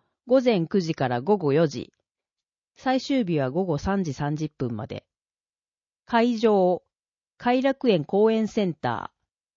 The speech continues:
ー、三側一。料金、無料。問い合わせ、作品展事務局、二川方。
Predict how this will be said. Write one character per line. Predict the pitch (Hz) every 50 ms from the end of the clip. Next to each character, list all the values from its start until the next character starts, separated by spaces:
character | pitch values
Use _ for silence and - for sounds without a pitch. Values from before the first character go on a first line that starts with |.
| _ _
ー、 |
三 | 165 170
側 | 170 196 202 208 196 185 - -
一。 | - 143 - - 147 139 - - _ _ _ _ _ _ _ _ _ _ _ _ _ _ _ _ _ _ _ _ _ _
料 | - 269 302 294 262
金、 | 196 - - 170 143 123 113 - - - - _ _ _ _ _
無 | - 165 156
料。 | 151 180 180 180 170 165 160 156 - _ _ _ _ _ _ _ _ _ _ _ _ _ _ _ _ _
問 | - 254 262 262 254
い | 269
合 | 254 240
わ | 240 233
せ、 | - - 214 196 190 - - _ _ _ _ _ _ _ _ _ _ _ -
作 | - 240 233 - 294 277
品 | - 311 294 277
展 | 226 - 175 156 151
事 | 135 147
務 | 151 175 190
局、 | - - 143 - - - - - - - _ _
二 | - - - 254 262
川 | - 208 160 120 107 101
方。 | - - 147 - _ - -